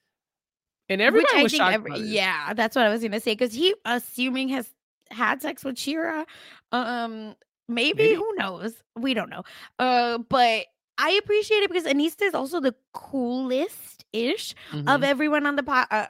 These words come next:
Speaker 2: <laughs> podca-, what is wrong with me?
Speaker 1: <laughs>
Speaker 2: Um, of everyone, uh, that's talking or in that group. So I understand where she's coming from. So I appreciate it. But then Eleanor, and this is when I was like, "I think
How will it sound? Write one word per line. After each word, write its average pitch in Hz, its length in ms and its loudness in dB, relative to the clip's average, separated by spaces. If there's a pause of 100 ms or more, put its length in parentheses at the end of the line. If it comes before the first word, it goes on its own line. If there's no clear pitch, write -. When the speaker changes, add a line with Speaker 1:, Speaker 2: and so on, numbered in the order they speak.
Speaker 2:
<laughs> - 120 -8
podca-, 220 440 -4 (440)
what 494 220 -14
is 240 100 -18 (120)
wrong 180 340 -12
with 208 240 -20
me? - 140 -16 (180)
Speaker 1:
<laughs> 494 280 -4
Speaker 2:
Um, 269 280 4
of 285 180 4
everyone, 277 580 4 (100)
uh, 233 220 4
that's 240 300 -2
talking - 500 -2
or 233 120 2
in 240 280 -4
that 196 220 -6
group. 233 440 -8
So 247 100 -4
I 208 140 0
understand 202 720 -6
where 226 100 0
she's 269 200 -8
coming 269 300 -6
from. 285 240 -6 (400)
So 262 760 0 (800)
I 320 100 -2
appreciate 415 420 -2
it. 427 280 -2
But 269 180 -2
then 359 300 0
Eleanor, 277 340 2
and 277 120 -2
this 359 120 -2
is 440 120 -4
when 370 120 0
I 269 60 0
was 254 100 -2
like, 247 120 -4
"I 214 80 -2
think 330 200 -8